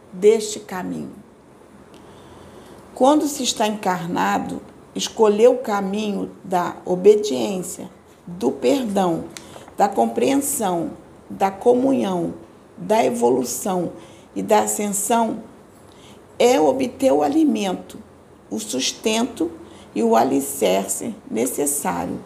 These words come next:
para passar por todas as situações que este mundo oferecerá.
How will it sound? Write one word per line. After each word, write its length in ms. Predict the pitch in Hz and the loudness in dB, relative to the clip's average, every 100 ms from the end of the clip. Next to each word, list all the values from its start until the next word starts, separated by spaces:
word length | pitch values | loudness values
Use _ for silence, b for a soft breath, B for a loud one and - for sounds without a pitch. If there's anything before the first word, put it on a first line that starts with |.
| B B B B | B B B B
para 240 | - 185 196 | -2 0 0
passar 640 | 202 190 - - 208 208 | 0 -4 -2 0 0 -2
por 160 | - 196 | -4 -6
todas 600 | - - 220 - 277 277 | -4 2 2 4 2 2
as 160 | 269 | 0
situações 960 | - 254 - 233 226 - 202 190 196 - B B B - - | -2 -6 -2 -2 -2 -4 -4 -4 -4 -10 B B B -20 -4
que 100 | 190 | -2
este 300 | 202 - 226 | -2 -2 -4
mundo 320 | 208 208 202 | -2 -2 -2
oferecerá. 800 | 196 202 175 185 - - 185 175 | -2 -2 -2 -2 -4 -4 -4 -8